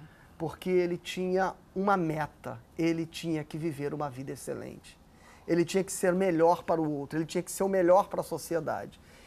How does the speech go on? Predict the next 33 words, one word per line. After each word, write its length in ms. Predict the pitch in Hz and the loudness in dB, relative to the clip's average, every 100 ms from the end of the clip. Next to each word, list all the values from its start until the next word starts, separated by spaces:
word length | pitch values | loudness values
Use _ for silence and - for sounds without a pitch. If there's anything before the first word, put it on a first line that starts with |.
| - | -2
ele 180 | 175 190 | 2 2
tinha 240 | - 214 | 2 0
que 80 | 208 | 0
ser 220 | - 220 | 2 2
visto 440 | 170 156 214 - 208 | 2 0 -2 -2 -2
como 280 | - 190 196 | 0 2 0
um 40 | |
cidadão 720 | - 190 180 156 170 202 240 - - - - - | -2 2 2 2 4 4 2 -2 -16 -20 -6 2
a, 360 | 185 - 160 | 4 4 6
a 80 | 185 | 8
olharem 640 | 202 196 190 220 269 269 | 8 8 8 8 8 4
pra 240 | 240 202 165 | 2 2 4
ele, 280 | 165 180 180 | 4 2 2
pra 160 | 180 | -2
sua 280 | - 214 190 | -2 4 4
ética, 440 | 165 165 - - | 4 0 -4 -6
pra 160 | 147 160 | -4 -4
seus 440 | - - 202 220 | -6 -2 4 4
relacionamentos, 960 | 196 180 160 185 165 147 151 147 - 151 - - - | 6 2 2 2 2 0 -2 -4 -8 -14 -16 -20 -2
pra 140 | 180 | 0
sua 280 | 165 - 233 | 2 4 6
moralidade, 680 | 214 202 190 170 147 147 151 | 8 6 6 4 -2 -2 -2
pra 140 | - 190 | -4 -2
sua 260 | - 214 | 2 2
prática, 580 | - 156 151 151 - 165 | 4 6 6 4 -2 -2
ele 160 | 175 175 | 2 0
tinha 200 | - 185 | 2 0
que 120 | 180 | -2
ser 200 | - 185 | -2 0
uma 140 | 180 165 | 2 2
referência, 880 | 170 175 175 151 151 135 - 143 - - - | 0 -2 0 0 -2 -6 -6 -8 -8 -18 -14
porque 280 | - - - | -10 -8 -2
ele 180 | 160 156 | 0 0